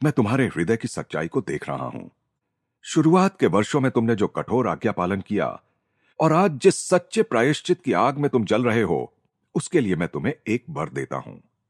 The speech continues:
तुम्हारी अन्य सारी शक्तियां तो समाप्त हो गईं,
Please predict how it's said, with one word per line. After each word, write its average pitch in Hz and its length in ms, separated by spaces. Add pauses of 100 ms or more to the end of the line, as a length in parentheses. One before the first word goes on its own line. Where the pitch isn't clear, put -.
(420)
तुम्हारी 175 360 (100)
अन्य 220 260
सारी 165 300
शक्तियां 165 420
तो 151 100
समाप्त 98 440
हो 117 100
गईं, 80 220